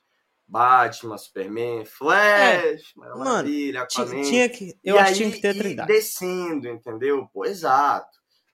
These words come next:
Speaker 1: Entendeu? E aí tu começa, e tu vai descendo, pô, aí que a gente conhece, por exemplo, pega no filme do Batman, conhece aí o novo Coringa, que provavelmente alguma hora a gente vai conhecer,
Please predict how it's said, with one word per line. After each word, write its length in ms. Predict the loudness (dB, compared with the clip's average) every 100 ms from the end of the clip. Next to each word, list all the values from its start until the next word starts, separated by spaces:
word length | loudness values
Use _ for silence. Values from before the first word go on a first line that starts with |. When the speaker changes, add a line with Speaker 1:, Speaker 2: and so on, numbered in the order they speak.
| -12
Speaker 1:
Entendeu? 240 | -8 -6 -4
E 60 |
aí 100 | -6 -6
tu 100 | -8
começa, 380 | -2 0 -2 -6 -10 -12
e 100 | -12
tu 100 | -2
vai 160 | 0
descendo, 560 | 0 -4 -4 -6 -6 -6
pô, 140 | -2
aí 180 | -2 -2
que 100 | -6
a 40 | -8
gente 180 | -10 -6
conhece, 720 | -4 -4 -4 -6 -10 -16 -18 _ _
por 100 | 2
exemplo, 320 | 2 2 -4 2
pega 200 | 2 2
no 80 |
filme 140 | -2 -2
do 60 |
Batman, 400 | 2 4 4 0
conhece 380 | -4 -2 -2 -2
aí 140 | -2 -2
o 160 | -4
novo 240 | -6 -8 -2
Coringa, 500 | -2 0 -2 -4 -6
que 80 |
provavelmente 420 | -6 -6 -6 -8 -8
alguma 200 | -8 -6
hora 140 | -6
a 20 |
gente 120 | -8
vai 120 | -12 -10
conhecer, 440 | -12 -10 -10